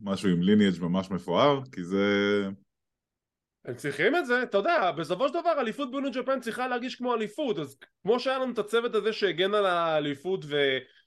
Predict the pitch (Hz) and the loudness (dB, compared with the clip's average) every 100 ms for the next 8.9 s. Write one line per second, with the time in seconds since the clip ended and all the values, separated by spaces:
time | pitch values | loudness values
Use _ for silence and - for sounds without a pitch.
0 | _ _ _ - 170 160 208 214 - 202 | _ _ _ -4 0 2 2 2 2 2
1 | 180 196 185 160 160 170 151 147 - 143 | 2 -2 -2 -2 -2 -4 -6 -6 -8 -4
2 | 131 120 120 _ _ _ 170 226 247 220 | -4 -4 -8 _ _ _ 2 4 4 4
3 | 202 185 151 196 202 143 120 - 151 196 | 4 4 4 6 6 4 2 -2 -4 -2
4 | 240 - 185 180 220 226 156 127 143 139 | -6 -6 -2 -2 0 0 2 0 -2 0
5 | 185 175 175 156 147 135 - 190 190 151 | -2 -2 -2 0 2 0 -2 -2 0 -2
6 | 139 131 135 135 120 120 143 - 165 226 | -2 -4 -2 -2 -2 -4 -4 -6 -4 -2
7 | 233 196 165 156 185 160 143 151 175 180 | 0 -2 -2 -4 -4 -4 -6 -8 -4 -4
8 | 170 175 147 135 139 127 117 110 | -4 -4 -4 -2 -2 -2 -4 -6